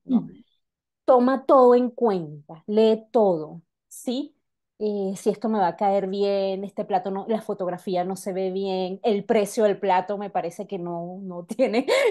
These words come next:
Speaker 1: <laughs> es alto, es elevado, es bajo, voy a comer rápido, el plato es grande, así que mejor me pido algo rapidito. Todo eso lo piensa una Paz, ¿sí? Ante un menú, y es por eso es probable que, "Mira, decidiste". No, y ahí vienen las etiquetas, ¿no? O el entorno que no comprende,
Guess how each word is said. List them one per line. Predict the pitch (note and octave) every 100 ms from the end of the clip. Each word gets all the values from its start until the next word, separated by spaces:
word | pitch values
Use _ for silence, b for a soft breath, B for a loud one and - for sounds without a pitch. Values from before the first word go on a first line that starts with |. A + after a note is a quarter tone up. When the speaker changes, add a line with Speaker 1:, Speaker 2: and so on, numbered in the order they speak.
| - -
Speaker 1:
<laughs> | F4+ F4 G4+ - -
es | A#3
alto, | A#3 A3+ A#3 A#3
es | D#4
elevado, | A#3+ A#3+ A3+ A#3 G#3+
es | A#3+ G3
bajo, | A3 G#3+ A#3+ A#3 A3 G#3+ b b
voy | G#3+ A3
a | A#3+
comer | B3+ A3 G#3+
rápido, | A#3 A3+ B3+ A3
el | G#3+
plato | G3+ G3+
es | G#3+ A#3+
grande, | A3 A3+ G#3 G#3+
así | A3 A3+
que | A3
mejor | A3+ G#3 G#3
me | G#3
pido | G#3+ A#3 G#3+
algo | G#3 G#3+
rapidito. | G#3+ A3 G#3 G#3 B3 A3 A3+ G#3+ G#3+ b b _
Todo | E4 D4 C#4
eso | C#4 C#4 D#4+
lo | C4+
piensa | B3 G#3 G3 A3
una | G#3+ G3+ G3
Paz, | D3+ - _
¿sí? | _ - D#4
Ante | F#4 A#3+
un | G#3 G3+
menú, | G#3+ G3+ G3
y | E4 D#4
es | -
por | C4
eso | B3+
es | C#4+
probable | C#4+ C#4 D#4+
que, | C#4
"Mira, | E4 G#4+ G4+
decidiste". | F#4 - E4+ G#4+ G#4+ F#4+ _ - G#3+ G#3+ _ _ _ _ -
No, | B3+ D4 -
y | C#4 B3+
ahí | B3 A#3+
vienen | B3 C4+
las | D4
etiquetas, | D4+ B3 G#3 A#3+ B3 D4
¿no? | D4+ F4+ -
O | B3
el | A#3+ A#3+ -
entorno | A#3 A3+ A3 C4 A3+ A3+ C#4+
que | - B3+
no | G#3+
comprende, | A#3 A#3+ A#3 G#3+ E3+ D3 D3